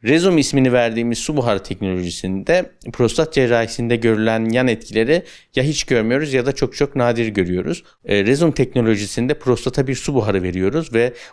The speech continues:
bu su buharı, bu enerji prostatta doğal bir küçülmeye yol açıyor. Bu sayede prostatın anatomik yapısı korunduğu için de, e, geriye doğru meni kaçmayı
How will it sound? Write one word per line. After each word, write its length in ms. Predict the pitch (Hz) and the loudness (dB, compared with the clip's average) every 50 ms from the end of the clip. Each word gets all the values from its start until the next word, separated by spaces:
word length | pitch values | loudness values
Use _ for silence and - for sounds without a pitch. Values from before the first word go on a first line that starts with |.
| - - | -6 -4
bu 80 | 143 | -4
su 160 | - - 156 | -4 -2 -2
buharı, 380 | 147 135 101 101 90 92 113 117 | 0 0 0 0 0 0 0 0
bu 120 | - - | 2 2
enerji 600 | 90 120 120 120 107 104 101 101 113 147 170 170 - - - - | 2 2 2 2 2 0 0 -2 0 -2 -2 -2 -4 -10 -10 -4
prostatta 600 | - 127 123 110 - - 113 - - 170 147 135 | 0 0 0 0 0 -4 -4 -2 0 0 2 2
doğal 300 | 127 127 135 139 131 139 | 2 2 2 2 0 -2
bir 100 | 143 131 | -6 -8
küçülmeye 520 | - - - - - 139 135 131 131 131 | -10 -14 -14 -8 -2 0 2 2 2 2
yol 200 | 123 107 92 90 | 2 2 0 0
açıyor. 300 | 87 - - - - - - _ _ - 180 | -2 -6 -8 -10 -10 -10 -12 _ _ -4 -4
Bu 60 | 175 | -2
sayede 600 | - 180 151 143 139 135 131 127 160 160 - - - - _ - | 0 2 2 2 2 0 0 0 0 -2 -2 -2 -8 -20 _ -6
prostatın 460 | - 127 127 113 - 143 127 - 170 143 | -2 0 0 0 0 -2 0 0 0 2
anatomik 460 | 123 131 123 - 143 131 127 - - | 2 0 0 0 0 -2 -2 0 -2
yapısı 300 | 123 - - - - - | -4 -4 -6 -14 -8 -2
korunduğu 420 | - 127 120 120 120 123 147 147 | 0 2 2 2 2 2 2 2
için 360 | 123 107 - - 98 92 87 | 2 0 -2 -2 -2 0 0
de, 200 | 90 127 143 143 - - - - - - - - | 2 0 0 -2 -6 -16 -20 -18 -20 -10 -4 0
e, 140 | 104 107 | 0 0
geriye 420 | 104 95 113 113 131 143 147 131 123 | 2 0 0 2 4 2 2 4 4
doğru 240 | 131 123 123 131 135 | 2 2 4 4 4
meni 220 | 127 127 131 127 | 4 4 2 2
kaçmayı 720 | - - 127 120 - - - 131 123 123 135 156 - - | 2 0 -2 -2 -2 -2 -2 0 2 2 2 2 0 -2